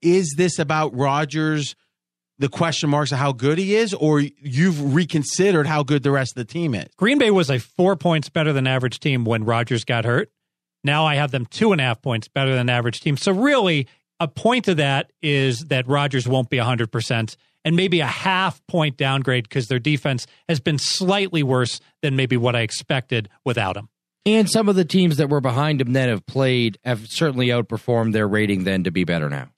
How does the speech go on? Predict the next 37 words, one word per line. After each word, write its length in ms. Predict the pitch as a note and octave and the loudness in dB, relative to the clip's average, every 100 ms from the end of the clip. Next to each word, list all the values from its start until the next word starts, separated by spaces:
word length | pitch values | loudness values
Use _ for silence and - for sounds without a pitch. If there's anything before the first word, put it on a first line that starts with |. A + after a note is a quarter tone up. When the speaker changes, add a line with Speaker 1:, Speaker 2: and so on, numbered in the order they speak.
| _ _ - | _ _ -10
Speaker 1:
Wow, 100 | - - | -10 -2
good 160 | C3 | -2
stuff, 320 | C3+ B2 A2 - | 0 -2 -2 -4
guys. 240 | F#2+ G2 | -6 -6
Good 240 | - C3+ | -2 -2
stuff 640 | - - - D#3 F3+ F#3+ - | 0 -2 -2 0 0 -2 -4
so 260 | - C3 | -6 -4
far. 540 | B2+ - E3 F#3+ A2 E2 _ _ _ _ - | -4 -2 -2 0 -2 -8 _ _ _ _ -6
All 80 | D3 | -2
right. 260 | D#3+ D#3+ A2 | 0 -2 -4
Uh-oh. 520 | C#3 D#3 C3+ B2+ A#2 A2 _ _ _ _ | -4 -2 0 0 0 -4 _ _ _ _
Crossfire. 720 | - C3+ C3 - A2 A2 F#2+ _ _ _ _ _ _ _ _ - | -4 -2 -2 -2 -2 -2 -6 _ _ _ _ _ _ _ _ -10
I 80 | G2+ | -4
gotta 280 | A2+ A2 - - _ - | -2 -2 -6 -12 _ -6
drink 220 | B2 A#2+ | -2 0
a 40 | |
little 240 | A#2+ A#2+ A2 G2+ _ _ | 0 0 -2 -8 _ _
Coke 240 | - B2+ G2+ | -2 -2 0
Zero 380 | C3 B2 A2+ | 2 2 2
here. 320 | G#2 A2 A2+ F#3 | 0 0 -2 -2
One 220 | D3 A2+ | -6 -6
second. 420 | - A2 A2+ C#3+ _ - | -4 -4 -4 -6 _ -6
Speaker 2:
You 60 | D3 | -2
know, 100 | B2+ | 0
sometimes 380 | F#3+ F#3 F3+ | 0 0 0
when 120 | C#3 C#3 | 0 2
R 140 | D#3+ | 2
J 180 | D3 C#3 | 0 0
asks 240 | C3 A#2 | -2 -2
a 40 | D3 | -6
question, 460 | C3+ C3+ - C3 | -2 -2 -2 -6
you 80 | G#2 | -6
feel 320 | - E3+ C#3+ | -2 0 2
a 20 | |
little 220 | C3 D#3 D3 | 2 0 0
bit 220 | C#3 D3 | -2 -2
like 220 | A#2+ A#2 | -4 -4